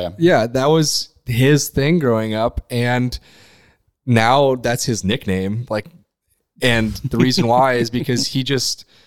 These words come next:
Speaker 2: he wants to simplify things. Um, I think it's a much easier name for people who are trying to learn about more P G A Tour players, for Americans who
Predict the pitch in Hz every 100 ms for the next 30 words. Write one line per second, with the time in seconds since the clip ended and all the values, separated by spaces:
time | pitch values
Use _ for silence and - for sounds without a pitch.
0 | _ _ _ _ _ - 127 123 127 -
1 | - - 123 139 127 139 131 - 131 131
2 | 127 - - 123 113 110 107 104 - -
3 | 117 131 120 - - _ _ _ _ 127
4 | - 117 123 - 127 120 123 120 123 151
5 | 175 - 131 123 120 120 110 - _ 127
6 | 117 131 123 117 120 120 117 104 - _
7 | - 120 123 135 117 135 135 113 120 120
8 | _ - 123 127 127 127 127 127 113 127
9 | 135 - 95 90 - 120 120 120 131 131
10 | 139 131 131 - - - - - - -
11 | 123 123 127 117